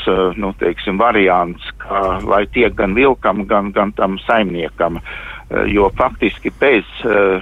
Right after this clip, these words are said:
aizsardzības līdzekļu izmantošanas, nu, gan jau apdrošinātāji arī to tad skatītos, nu, nedrīkstētu šāda sistēma pastāvēt. Tāpat kā kaut kādas kompensācijas, uz ko aitaudzētāji joprojām cer no valsts puses,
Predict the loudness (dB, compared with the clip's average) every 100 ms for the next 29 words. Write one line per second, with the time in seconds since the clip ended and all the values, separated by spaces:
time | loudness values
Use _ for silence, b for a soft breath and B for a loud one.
0 | -6 -18 -16 -10 -2 0 2 0 2 0
1 | -2 -4 -2 0 -2 0 0 2 0 0
2 | 0 0 0 -2 -2 -8 -14 B B B
3 | -2 0 0 -2 -2 2 2 2 2 0
4 | 0 0 0 2 0 2 -2 -2 -2 -2
5 | -6 -4 -2 -2 -6 -6 -2 -2 -4 -14
6 | B B B -2 -2 0 0 0 -2 0
7 | 2 2 2 0 0 -4 -6 0 2 2
8 | -2 -2 -2 0 2 0 -2 0 0 0
9 | -4 0 2 2 0 0 2 0 0 -4
10 | 0 0 0 0 0 0 -2 -6 -6 -8
11 | -12 -8 0 2 2 2 0 0 2 0
12 | 0 0 2 2 -2 -6 -6 -4 0 2
13 | 2 0 -2 -2 0 0 0 2 2 2
14 | -2 -6 -4 -6 -8